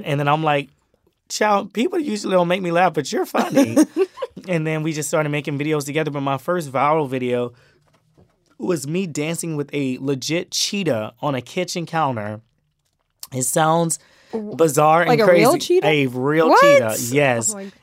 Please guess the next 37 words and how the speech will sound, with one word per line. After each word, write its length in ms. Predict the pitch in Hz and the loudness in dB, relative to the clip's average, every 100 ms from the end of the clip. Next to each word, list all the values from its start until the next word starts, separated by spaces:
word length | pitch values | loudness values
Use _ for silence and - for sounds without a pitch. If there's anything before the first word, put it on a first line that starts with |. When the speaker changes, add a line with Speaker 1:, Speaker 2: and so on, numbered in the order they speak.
| - | -2
Speaker 1:
It 100 | 160 | 0
was, 300 | 165 143 - | 2 -2 -2
um, 680 | 156 143 135 131 127 127 127 _ _ _ - | 0 2 2 0 -4 -8 -12 _ _ _ -4
my 160 | 147 143 | -2 0
first 260 | 190 175 | 0 2
viral 180 | 160 151 | 2 0
video, 220 | 147 143 | 0 0
it 60 | 135 | 0
got 200 | 127 113 | -2 -4
twenty-five 500 | - 165 170 165 151 | -6 -4 -2 0 0
million 320 | 143 147 143 | 0 -4 -4
views, 320 | 127 139 127 117 | -4 -2 -2 -4
Speaker 2:
<gasps> 20 | |
Speaker 1:
and 420 | 240 233 214 151 | -8 -10 -6 0
I 100 | 147 | 0
went 200 | 156 165 | 0 -4
from 200 | - 135 | -6 -8
thirty 400 | 120 147 156 170 | -2 -2 0 -4
K 340 | - 151 131 | -4 -2 -2
to 140 | 127 135 | -2 -6
five 320 | - 147 147 | 0 2 2
hundred 260 | 151 139 131 | 0 -6 -4
K 180 | 143 | -2
legit 600 | 131 131 143 143 123 143 - | -2 -4 -4 -4 -2 -2 0
overnight. 720 | 151 127 127 131 117 110 101 | -2 -2 0 0 0 -4 -8
Speaker 2:
What? 420 | 196 185 185 196 | -8 -4 -4 -2
Speaker 1:
And 120 | 151 151 | -2 -2
then 140 | 151 | 0
I 120 | 160 | 2
woke 340 | 147 139 151 185 | 2 2 0 0
up 120 | 175 | -2
and 80 | 156 | 0
I 60 | |
was 120 | 151 143 | 0 0
like, 180 | 131 | -4
"Holy 560 | - - 175 214 220 196 | -6 -12 -2 0 0 -2
cow, 640 | - 165 202 214 175 120 | -4 -6 -2 2 4 2